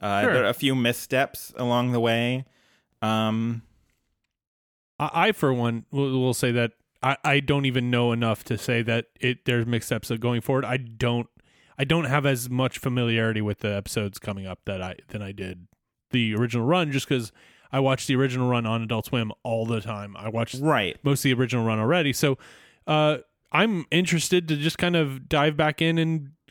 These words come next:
Speaker 2: you know, find out what they really are. Like, not just what I remember them being, which is kind of what we did here, but I don't have that base l-, level of, "Oh, I remember this episode.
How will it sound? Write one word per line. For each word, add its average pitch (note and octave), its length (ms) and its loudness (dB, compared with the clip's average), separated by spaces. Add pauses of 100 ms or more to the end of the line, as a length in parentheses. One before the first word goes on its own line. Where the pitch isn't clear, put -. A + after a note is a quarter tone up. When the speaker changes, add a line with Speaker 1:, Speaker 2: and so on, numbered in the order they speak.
(120)
Speaker 2:
you D3+ 120 0
know, C3+ 240 2
find C#3 460 -2
out F3+ 240 4
what A#2 260 0
they C3 140 2
really C3 400 2
are. B2 340 0
Like, G#2 220 -4
not B2 300 -2
just A#2+ 440 -2 (240)
what C3 100 0
I B2 40 0
remember F3 320 2
them C3+ 160 2
being, C3 240 2
which - 180 2
is C#3 100 0
kind D3 200 0
of C3 80 0
what C3 140 2
we A#2+ 120 2
did A#2 320 -2
here, C#3 200 2
but B2 160 -2 (340)
I C#3 80 2
don't D#3 140 0
have B2 400 0
that B2 300 -2
base C3 400 0
l-, C3+ 180 -8
level B2+ 360 2
of, A#2 180 0
"Oh, F#3 200 6
I F3+ 80 6
remember D3 320 2
this C3 140 0
episode. D3+ 520 0